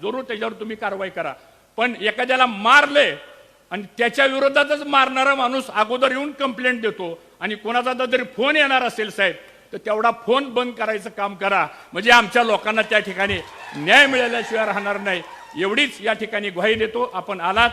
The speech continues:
आपलं मनापासून स्वागत करतो. आणि एकदा महायुतीच्या बाबतीमध्ये, साहेब, आपण मार्गदर्शन करा.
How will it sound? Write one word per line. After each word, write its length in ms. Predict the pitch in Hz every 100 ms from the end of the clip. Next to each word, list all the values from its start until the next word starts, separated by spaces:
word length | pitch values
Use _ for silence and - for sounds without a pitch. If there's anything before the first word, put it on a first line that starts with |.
| -
आपलं 240 | 185 196 202
मनापासून 500 | 185 185 190 190 170
स्वागत 340 | 165 226 262 262
करतो. 440 | 214 - 185 165 - -
आणि 160 | - 185
एकदा 400 | 190 190 214 202 -
महायुतीच्या 680 | 147 170 240 247 214 208 214
बाबतीमध्ये, 500 | 208 180 190 185 190
साहेब, 220 | 185 185
आपण 220 | 175 185
मार्गदर्शन 580 | 170 185 180 196 185 196
करा. 300 | 175 196 220